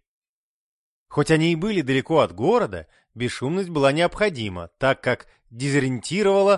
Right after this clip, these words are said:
остальную охрану. Накинув камуфляж, он пошёл к вилле. Аккуратно, почти по-кошачьи, как научила его сама жизнь.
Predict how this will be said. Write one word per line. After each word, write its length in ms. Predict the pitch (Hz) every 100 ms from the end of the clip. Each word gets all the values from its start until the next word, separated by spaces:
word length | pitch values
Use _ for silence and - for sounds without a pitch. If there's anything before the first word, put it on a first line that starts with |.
| -
остальную 560 | 120 - 117 104 113 123
охрану. 480 | - 160 139 80 - _ _ _ _ _ _ _ _ _ _ _ _ _ -
Накинув 540 | 147 - 262 240 -
камуфляж, 640 | - 95 - 113 208 - - _
он 240 | - 180 226
пошёл 340 | 220 - 175
к 100 | -
вилле. 440 | 123 113 107 107 _ _ _ -
Аккуратно, 800 | - 98 107 143 127 - 87 _ _ _ -
почти 380 | 123 - - 247
по-кошачьи, 760 | 208 196 175 180 110 - - _ _ _ _ _ _ _ _ _
как 240 | - 139 135
научила 480 | 135 123 135 143
его 300 | 135 131 131
сама 340 | - 117 117 117
жизнь. 460 | 104 113 80 76